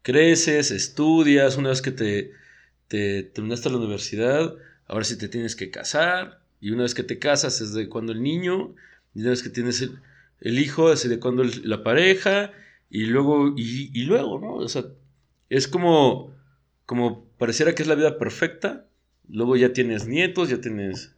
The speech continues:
bisnietos, te mueres y qué bueno que viniste a este mundo, ¿no? Pero, este, esa, todo ese camino de vida <clears throat> tiene, tiene muchos, muchos problemas.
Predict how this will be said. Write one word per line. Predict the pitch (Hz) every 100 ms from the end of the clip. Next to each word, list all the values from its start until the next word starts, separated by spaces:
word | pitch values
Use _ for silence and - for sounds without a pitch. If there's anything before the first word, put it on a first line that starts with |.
| _
bisnietos, | - 101 135 170 -
te | -
mueres | 113 147 135
y | 98 82 _ _ _
qué | -
bueno | 107 113
que | 95
viniste | 95 -
a |
este | -
mundo, | 87 87 80
¿no? | 85 131 _ _ _ _ _ _ _ _ -
Pero, | - 98 104 117
este, | 107 101 - 107 104 - - _ _ _ _ _ _
esa, | 165 170 202 202
todo | -
ese | 170 185
camino | - 120 143 170
de | 160
vida | 170 147 143 - - _ _ _ _ _ _
<clears throat> | - - - -
tiene, | 131 143 147
tiene | 147 - 127 131
muchos, | 127 143 151 139 110
muchos | 120 117 113
problemas. | 101 101 95 82